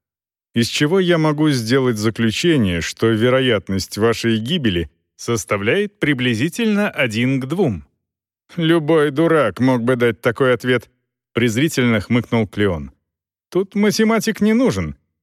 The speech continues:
"А я вам как раз и твержу все время, что моя математика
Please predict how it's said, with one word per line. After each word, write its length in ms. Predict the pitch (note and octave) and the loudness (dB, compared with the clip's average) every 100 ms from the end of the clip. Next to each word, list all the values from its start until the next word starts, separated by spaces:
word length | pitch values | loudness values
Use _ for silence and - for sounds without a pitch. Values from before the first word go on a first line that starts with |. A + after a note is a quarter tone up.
| _ _ _ _ _ | _ _ _ _ _
"А 100 | G2 | -4
я 220 | F#2 A#2+ | 2 2
вам 200 | C#3 D3 | 2 -2
как 220 | C#3 C3 C#3+ | -2 -4 0
раз 260 | D#3 - | 0 0
и 60 | C#3+ | -4
твержу 480 | C#3 C#3+ B2 B2+ G#3+ | 0 0 0 -2 -2
все 240 | - F3+ | -2 0
время, 380 | D3+ C3 G2+ F2+ | 2 2 2 -2
что 260 | - A#2+ | -4 0
моя 380 | A#2 A#2+ A#2 C#3+ | 2 0 0 0
математика 800 | C3 A#2+ C3 A#2+ F3+ - A2 F#2 | 0 0 0 0 0 -4 -6 -6